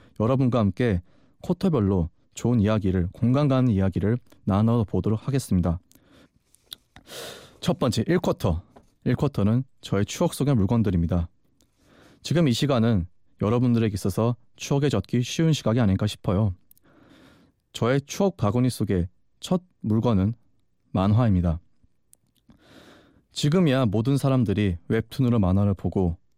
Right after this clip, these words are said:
혹은 스마트폰으로 만화를 봅니다만, 저의 어린 시절의 만화는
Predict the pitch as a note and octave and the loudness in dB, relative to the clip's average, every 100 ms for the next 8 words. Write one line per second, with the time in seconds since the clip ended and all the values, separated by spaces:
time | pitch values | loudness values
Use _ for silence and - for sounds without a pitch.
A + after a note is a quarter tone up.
0 | - D#3 B2 G#2 B2 _ - D#3+ F3 - | -8 -4 0 0 -2 _ -6 -2 -2 -4
1 | - A#2+ A#2 G2 F#2+ G#2+ F#2+ G2 G2 F#2 | -4 0 2 2 2 0 0 0 2 2
2 | G2 F2+ - _ _ _ _ _ _ - | 2 0 -6 _ _ _ _ _ _ -6
3 | - D3 A#2 G#2+ A#2 - A2 G2 F2 F#2+ | 0 2 2 2 0 0 0 2 2 2
4 | G2+ F#2 | 2 0